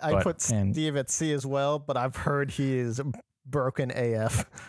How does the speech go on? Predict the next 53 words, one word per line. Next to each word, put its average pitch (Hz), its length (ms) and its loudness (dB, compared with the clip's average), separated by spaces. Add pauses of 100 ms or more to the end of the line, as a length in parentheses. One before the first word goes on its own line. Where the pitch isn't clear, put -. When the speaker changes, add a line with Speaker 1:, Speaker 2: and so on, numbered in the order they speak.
Speaker 2:
Right, 92 180 0
that's 113 200 4
why 135 180 6
I 120 60 6
put 127 160 4
him 120 80 4
Speaker 1:
<laughs> 110 80 4
Speaker 2:
at, 104 200 -2
at 101 220 2
C 117 260 4
because 104 260 2
I 104 100 4
assume 110 340 4
he's 107 160 2
probably 104 240 2
the 95 80 0
best 98 200 2
character 101 340 2
in 98 80 2
the 95 60 0
game 95 220 2
right 90 140 0
now. 92 400 0
And - 260 0
Speaker 1:
Yeah. 110 200 2 (760)
Speaker 2:
right 107 160 2
in 95 60 2
the 110 80 2
middle 110 220 4
Speaker 1:
Watching 208 160 2
Speaker 2:
sounds 185 200 4
good 107 220 2
for 131 80 0
Speaker 1:
clips 98 140 2
Speaker 2:
someone 95 180 4
who 92 40 2
hasn't 92 200 4
Speaker 1:
of 131 40 2
Speaker 2:
played. 92 200 2
Speaker 1:
him 139 460 0
just 131 220 0
wreck 120 480 -2
people 120 420 0
in, 110 100 0
like, 113 180 -2
the 120 80 -2
first 113 300 -2
five 123 280 0
seconds 107 440 4
Speaker 3:
Mm-hmm. 131 100 0
Speaker 1:
is 113 240 -2 (560)
ridiculous. 123 1000 -2 (1300)
Speaker 3:
Jeez. - 520 -2